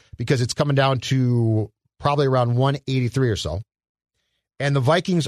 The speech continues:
are in a predicament now where they have a lot of problems that go well beyond Hunter's desire for a new contract. But why don't you, a-, as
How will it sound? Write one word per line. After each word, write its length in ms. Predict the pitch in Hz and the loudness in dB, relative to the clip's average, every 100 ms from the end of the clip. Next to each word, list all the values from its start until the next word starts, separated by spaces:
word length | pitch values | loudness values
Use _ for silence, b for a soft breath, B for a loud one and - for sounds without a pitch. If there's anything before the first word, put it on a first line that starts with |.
| - | -2
are 140 | 135 | -2
in 160 | 139 135 | 0 0
a 80 | 123 | 0
predicament 600 | 139 135 160 151 143 139 | 0 0 0 0 -2 0
now 560 | 165 185 151 139 135 - _ _ _ - | 2 2 2 2 -2 -6 _ _ _ -8
where 220 | 127 123 | -2 0
they 200 | 120 135 | 2 2
have 240 | 123 127 113 | 2 0 -2
a 60 | 120 | -2
lot 240 | 120 123 | 0 0
of 100 | 127 | 0
problems 680 | - 135 127 127 120 117 104 - _ - | -2 0 2 2 0 0 -4 -10 _ -20
that 420 | 110 113 131 123 | -6 0 0 0
go 340 | 123 127 123 - | 0 0 0 -4
well 320 | 123 123 131 | -2 0 0
beyond 520 | 120 123 139 135 127 - _ _ - | 2 2 4 2 0 -4 _ _ -6
Hunter's 300 | 139 143 113 | -2 -2 0
desire 500 | 123 113 120 120 107 | 0 2 2 0 -2
for 280 | 120 117 - - | -2 -2 -4 -6
a 100 | 120 | -4
new 140 | 110 | -2
contract. 640 | 101 123 123 104 78 - _ _ _ _ _ _ _ _ _ _ _ _ | 0 -2 0 -2 -4 -8 _ _ _ _ _ _ _ _ _ _ _ _
But 240 | 107 135 147 | -2 -2 0
why 240 | 120 151 | 2 2
don't 180 | 247 233 | 2 0
you, 400 | 175 190 180 180 | 2 2 2 0
a-, 180 | 139 - | -4 -4
as 300 | 135 123 147 | -2 -2 -6